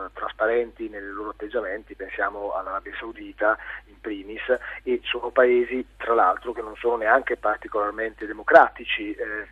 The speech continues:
visto che prima si parlava nel dibattito anche del tema, eh, della democrazia e delle alleanze con paesi più avanzati. Quindi questo ci fa capire cosa, eh, della sintesi, che, eh, questa operazione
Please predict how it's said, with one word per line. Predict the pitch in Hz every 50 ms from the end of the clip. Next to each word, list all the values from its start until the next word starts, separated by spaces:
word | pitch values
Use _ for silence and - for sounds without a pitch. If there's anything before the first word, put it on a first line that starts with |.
| -
visto | - 107 104 - 107
che | 101 110 104 -
prima | - 117 117 110 110 -
si | - 117
parlava | - 104 104 104 107 107 104 107
nel | 104 104 101
dibattito | 98 107 - 104 104 101 - 104 - 107
anche | 101 104 - - 107
del | 101 104 101 -
tema, | - 104 104 104 107 107 104 - - - - - - -
eh, | 101 98 85
della | - 104 101 98 98 98 98 98 101 -
democrazia | - - - 101 - - 101 104 - - 113 110
e |
delle | 110 110 98 95
alleanze | 98 98 98 98 101 - -
con | 104 107 104 -
paesi | - 95 95 98 98 - 104
più | - - 98
avanzati. | 92 95 95 - - 98 - - -
Quindi | 107 - 143 135 135 120 - - - - - - - -
questo | - - - - -
ci | 359 - -
fa | - 151
capire | - - - - - 120 120 117 98
cosa, | - - - 80 73 76 - 80 76 69
eh, | - 98 92 90 85
della | - 104 98 92 - -
sintesi, | - 87 87 - - - 78 82 87 87
che, | - - 151 143 139 123 -
eh, | 135 123 120 117 113 113 - - _
questa | - - 143 139 135 -
operazione | 143 117 - 123 127 - - 147 151 160 165 160 160 160 160 151 -